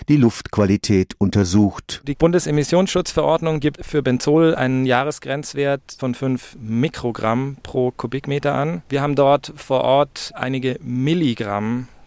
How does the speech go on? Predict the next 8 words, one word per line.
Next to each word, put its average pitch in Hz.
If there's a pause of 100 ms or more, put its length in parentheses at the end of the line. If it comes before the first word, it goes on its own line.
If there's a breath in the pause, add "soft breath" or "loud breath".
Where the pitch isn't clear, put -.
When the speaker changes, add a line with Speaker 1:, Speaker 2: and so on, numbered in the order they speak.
Speaker 2:
pro 123
Kubikmeter 123
gemessen. 120
Das 127
ist -
tausendmal 117
so 110
viel. 180